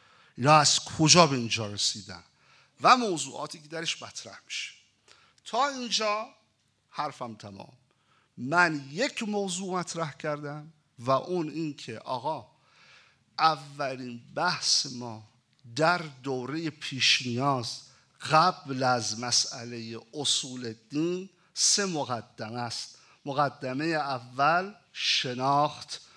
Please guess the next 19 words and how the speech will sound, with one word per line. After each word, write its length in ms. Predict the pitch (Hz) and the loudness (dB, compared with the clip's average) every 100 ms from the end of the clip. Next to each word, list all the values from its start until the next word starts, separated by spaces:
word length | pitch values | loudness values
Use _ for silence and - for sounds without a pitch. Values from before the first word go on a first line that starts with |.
| - - | -20 -6
مقدمه 840 | 135 139 139 127 131 127 143 180 170 | 2 6 6 4 -4 -2 0 0 -2
دوم 720 | 135 123 113 113 131 113 104 - | -4 -8 -6 -4 -2 -2 -8 -10
انسان 460 | 147 139 127 - 127 | -2 4 8 8 8
شناسی، 760 | - 143 120 113 - 143 165 - - - | 6 6 4 6 6 4 -2 -8 -16 0
مقدمه 640 | 143 151 143 139 139 170 | 8 10 10 6 2 4
سوم 420 | 214 - 190 175 160 | 6 6 6 2 8
بحث 380 | 170 - - | 8 8 2
پیرامون 460 | - 139 123 127 135 113 | 2 0 0 0 -2 -2
دین. 460 | 131 131 135 156 - - - - - - _ - | 0 2 2 -2 -8 -20 -20 -20 -20 -20 _ 0
اما 300 | 196 240 262 | 2 4 6
چرا 520 | - - - 196 131 | 10 10 12 8 8
شناخت 400 | - 127 120 113 | 8 4 -2 -4
شناسی؟ 540 | - 127 117 - 143 156 _ _ | -6 -4 -6 -6 -8 -16 _ _
ما 60 | 143 | 2
چرا 180 | - 208 | 6 6
از 80 | 151 | 6
شناخت 360 | - 135 127 | 4 0 -4
صحبت 220 | 139 123 120 | -6 -8 -14
می‌کنیم؟ 420 | - 120 120 135 | -16 -14 -14 -14